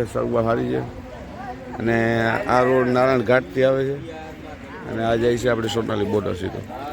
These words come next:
ચારે બાજુ પહાડી ઇલાકો છે, ચારે બાજુ જંગલ, જબરજસ્ત મજા છે ભાઈ. આ બે માળી રહી ગયા તો આવી ગયા. જય શ્રી કૃષ્ણ.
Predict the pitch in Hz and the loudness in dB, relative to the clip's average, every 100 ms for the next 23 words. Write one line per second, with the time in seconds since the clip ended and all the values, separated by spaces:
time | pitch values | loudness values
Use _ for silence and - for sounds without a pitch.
0 | - - - 107 113 113 117 113 104 117 | -10 -12 -10 -2 0 2 0 0 -2 0
1 | 120 117 113 - - - - - 110 117 | 0 0 -2 -6 -12 -14 -14 -14 -8 -6
2 | 120 113 123 123 - 156 160 160 160 151 | -4 -6 -6 -8 -10 -10 -10 -10 -12 -14
3 | 156 135 - - - - 415 403 339 330 | -14 -14 -16 -18 -16 -14 -10 -10 -10 -14
4 | - 240 285 - - 113 117 120 110 110 | -14 -12 -12 -12 -4 0 0 0 -2 -2
5 | 110 104 113 120 123 120 113 107 - - | -4 -4 -6 0 0 -2 -6 -14 -14 -12
6 | 117 127 - 226 320 185 320 175 160 - | -10 -10 -10 -8 -6 -6 -8 -8 -8 -8
7 | - 117 - - 98 101 107 98 123 120 | -8 -10 -10 -8 -6 -2 -2 0 -2 -2
8 | 110 110 110 104 98 95 92 - - - | -4 -2 0 0 -2 -4 -8 -14 -14 -14
9 | 285 - 277 - - - - 185 - 277 | -12 -10 -8 -8 -10 -12 -12 -12 -12 -10
10 | 233 240 240 262 - - - - - 110 | -8 -8 -10 -10 -10 -8 -8 -8 -2 0
11 | 117 120 123 123 123 131 131 120 101 110 | 2 2 2 4 2 2 0 0 4 4
12 | 120 101 87 - - - - 127 156 165 | 4 0 -6 -10 -10 -10 2 4 6 6
13 | 160 131 | 6 4